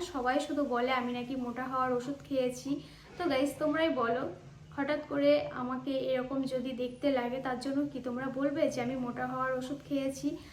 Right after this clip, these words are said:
মানুষের চেহারা ভালো হতেই পারে, আবার বেশি টেনশন করলে খারাপ হয়, তাই না? তো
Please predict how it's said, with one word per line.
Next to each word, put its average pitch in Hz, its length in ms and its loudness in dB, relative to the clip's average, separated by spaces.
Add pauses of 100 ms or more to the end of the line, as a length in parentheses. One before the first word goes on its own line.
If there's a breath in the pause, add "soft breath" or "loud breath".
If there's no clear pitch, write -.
(280 loud breath)
মানুষের 349 440 4
চেহারা 302 340 4 (120)
ভালো 254 280 4
হতেই 294 400 0
পারে, 240 260 2 (560 loud breath)
আবার 294 160 4 (100)
বেশি 285 180 2 (100)
টেনশন 269 320 0 (100)
করলে 262 200 0 (120)
খারাপ 254 340 2
হয়, 254 220 0
তাই 320 220 2
না? - 80 -2 (880)
তো - 40 0